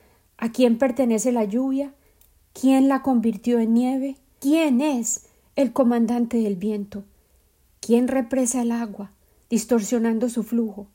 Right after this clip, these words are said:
¿Quién domina su poder y lo vende como si fuera suyo? ¿A quién se le ocurre medir y vender la luz del sol? ¿Quién envenena el aire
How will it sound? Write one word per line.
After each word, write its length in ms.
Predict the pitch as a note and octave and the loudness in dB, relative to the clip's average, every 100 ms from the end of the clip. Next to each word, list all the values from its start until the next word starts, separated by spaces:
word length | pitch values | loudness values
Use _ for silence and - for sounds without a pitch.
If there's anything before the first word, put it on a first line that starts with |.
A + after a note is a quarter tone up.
| _ _ _ _ _ _ | _ _ _ _ _ _
¿Quién 420 | - B3 C#4 C#4 A#3+ | -6 4 6 6 4
domina 520 | A#3 A#3 C4+ C#4 C#4 | 4 4 2 0 -2
su 240 | B3+ A#3 | -2 -4
poder 480 | G#3 G3 A3 G#3+ F#3+ _ _ _ _ - | -2 -2 0 -2 -6 _ _ _ _ 2
y 120 | A3+ | 4
lo 180 | G#3+ G3 | 4 2
vende 400 | A#3+ C#4 B3 A3 | 2 2 2 2
como 240 | G#3 G3 | 0 -2
si 160 | G3 G3+ | -2 -6
fuera 360 | - A#3 A#3 | -2 -2 -2
suyo? 420 | A3+ A#3 G#3 F#3+ F#3+ _ _ _ _ _ _ _ _ | -4 -6 -6 -10 -16 _ _ _ _ _ _ _ _
¿A 140 | - E3+ | -14 -10
quién 240 | - C4+ | 0 2
se 140 | C4+ D#4 | 4 2
le 100 | B3+ | 2
ocurre 400 | A3+ B3 A#3+ C4 | 0 0 0 0
medir 360 | A#3 G#3 A#3 | 0 0 -2
y 100 | B3 | -2
vender 380 | A#3+ G#3 G3+ A3+ | -2 -2 -2 -2
la 100 | A#3+ | -2
luz 240 | A#3 A3+ G#3 | -2 -4 -4
del 160 | A#3+ | -6
sol? 340 | A#3 C#4+ C#4 C4+ _ _ _ _ _ _ _ _ | -6 -10 -10 -12 _ _ _ _ _ _ _ _
¿Quién 320 | - C4+ C4 B3+ | -4 0 2 2
envenena 580 | B3+ A3+ A3 G#3+ G#3+ | 0 0 0 0 -2
el 100 | A3 | -4
aire 400 | G#3+ G#3+ G#3 G3 | -4 -4 -6 -8